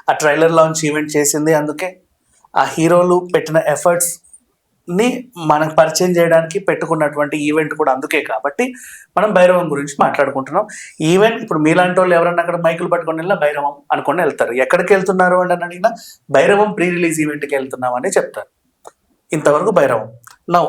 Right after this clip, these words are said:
అందరూ మాట్లాడారు, బాగానే ఉంది. మంచు మనోజ్కి మైకులు ఇచ్చారు.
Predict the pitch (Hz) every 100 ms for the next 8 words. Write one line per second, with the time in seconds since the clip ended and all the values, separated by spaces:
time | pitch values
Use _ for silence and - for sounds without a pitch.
0 | - 165 185 180 151 143 135 135 - 123
1 | 117 110 107 - - - - - _ _
2 | _ _ 175 190 175 180 151 151 147 135
3 | 117 - 185 151 135 135 120 120 107 -
4 | _